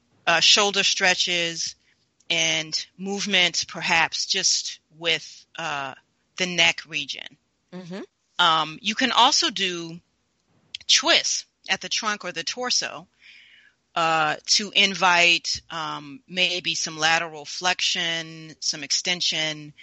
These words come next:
Speaker 1: depending on how you move the torso and the trunk. And a lot of places that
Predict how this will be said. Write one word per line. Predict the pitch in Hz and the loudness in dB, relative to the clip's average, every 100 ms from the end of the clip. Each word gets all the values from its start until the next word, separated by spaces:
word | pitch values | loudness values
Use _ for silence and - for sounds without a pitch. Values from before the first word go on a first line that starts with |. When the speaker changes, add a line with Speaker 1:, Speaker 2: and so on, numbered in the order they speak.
| - - - | -20 -20 -8
Speaker 1:
depending | - - 226 208 | -6 0 2 2
on | 185 175 | 0 0
how | 185 | 2
you | 165 170 | 2 0
move | 165 170 170 160 147 | -8 -10 -10 -12 -12
the | 160 | -10
torso | - - 160 - 165 | -8 -6 -2 -2 -2
and | 147 | -6
the | 143 | -6
trunk. | - 170 160 | -2 -2 0
And | 175 175 | -2 2
a | |
lot | 190 233 311 | 6 8 8
of | 247 - - - - _ - | 4 -2 -12 -20 -20 _ -8
places | - 226 220 - 185 151 | 0 4 4 4 -2 -6
that | - 165 151 | 0 2 2